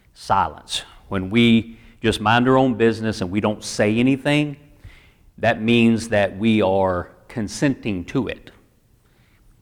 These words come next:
If you hear something that is wrong, if you hear,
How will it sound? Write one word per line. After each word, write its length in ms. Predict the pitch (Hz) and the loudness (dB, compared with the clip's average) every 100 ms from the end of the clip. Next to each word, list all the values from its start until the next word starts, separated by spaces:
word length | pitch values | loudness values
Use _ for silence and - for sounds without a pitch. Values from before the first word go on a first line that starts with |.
| _ | _
If 280 | 101 98 - | -2 -2 2
you 160 | 127 | 2
hear 320 | 131 131 143 131 | 2 4 4 4
something 480 | - 127 - 113 | 2 -2 0 0
that 160 | 107 104 | 2 2
is 260 | 101 92 82 | 2 0 -6
wrong, 640 | 95 104 120 110 95 98 | -6 0 2 2 0 -2
if 160 | 92 104 | -6 -4
you 140 | 101 | -4
hear, 440 | - 127 139 135 | 0 2 2 0